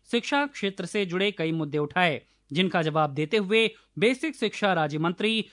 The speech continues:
स्वतंत्र प्रभार संदीप सिंह ने बताया कि प्रदेश सरकार द्वारा किसी भी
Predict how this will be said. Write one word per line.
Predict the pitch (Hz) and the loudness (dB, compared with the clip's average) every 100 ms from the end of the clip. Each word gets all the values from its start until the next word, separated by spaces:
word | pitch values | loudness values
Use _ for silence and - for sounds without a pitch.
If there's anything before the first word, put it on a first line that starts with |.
| _ | _
स्वतंत्र | - 240 254 285 269 | -2 0 4 2 0
प्रभार | 180 160 170 185 190 | -2 0 4 4 2
संदीप | 170 156 156 | -2 -4 -6
सिंह | - 160 | -4 -4
ने | 156 | -2
बताया | 143 143 151 196 | -4 -2 0 0
कि | 220 240 247 - - | 0 -2 -4 -10 0
प्रदेश | 202 226 294 311 | 2 2 0 -2
सरकार | 277 175 156 175 180 | -4 -4 0 2 2
द्वारा | 185 208 247 | 2 2 0
किसी | 233 - 202 | -4 -8 -4
भी | 175 214 202 | -2 -2 -2